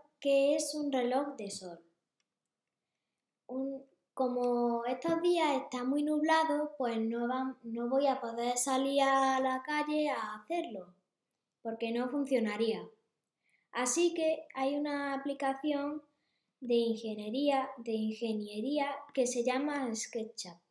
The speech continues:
La aplicación se puede abrir desde, desde donde tenemos Classroom.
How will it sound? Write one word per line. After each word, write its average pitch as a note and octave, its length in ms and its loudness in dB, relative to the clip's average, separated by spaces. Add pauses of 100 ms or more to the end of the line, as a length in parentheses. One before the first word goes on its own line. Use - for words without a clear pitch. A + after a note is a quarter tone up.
(2250)
La A#3+ 360 0
aplicación B3 760 -2
se D#4 200 0
puede D4 300 4
abrir C#4 440 0
desde, B3 720 2 (480)
desde A3+ 480 -2
donde A3+ 320 -2
tenemos B3 560 -2
Classroom. G3+ 720 -8